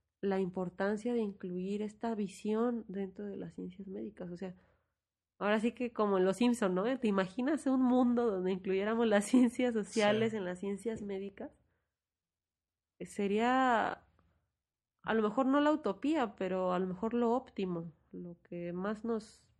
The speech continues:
Speaker 1: ayudaría incluso a disminuir cifras
Speaker 2: Ujú.
Speaker 1: epidemiológicas,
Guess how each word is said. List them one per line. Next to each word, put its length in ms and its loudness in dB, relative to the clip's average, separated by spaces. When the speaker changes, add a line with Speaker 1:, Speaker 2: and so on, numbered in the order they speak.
Speaker 1:
ayudaría 520 -4
incluso 400 0
a 60 2
disminuir 640 0
cifras 680 -4
Speaker 2:
Ujú. 300 -18
Speaker 1:
epidemiológicas, 840 0